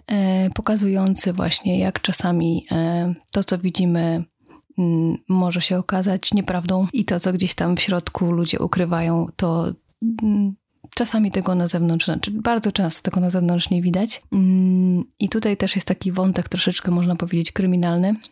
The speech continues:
e, i taka tajemnica, którą, e, gdzieś tam sobie ludzie składają i potem to wychodzi na jaw, więc,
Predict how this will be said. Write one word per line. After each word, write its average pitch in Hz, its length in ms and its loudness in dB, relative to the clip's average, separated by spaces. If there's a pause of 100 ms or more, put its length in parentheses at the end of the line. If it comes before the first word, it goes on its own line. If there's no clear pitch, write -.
(180)
e, 196 300 0
i 196 200 -4
taka 185 360 -4
tajemnica, 202 680 0
którą, 170 500 0 (120)
e, 165 500 0 (160)
gdzieś 180 220 0
tam 175 180 0
sobie 190 240 0
ludzie 180 220 2
składają 175 580 0 (100)
i 175 360 0
potem 180 260 -2
to 175 120 -2
wychodzi 175 380 -2
na 170 140 0
jaw, 220 320 -2
więc, 202 400 0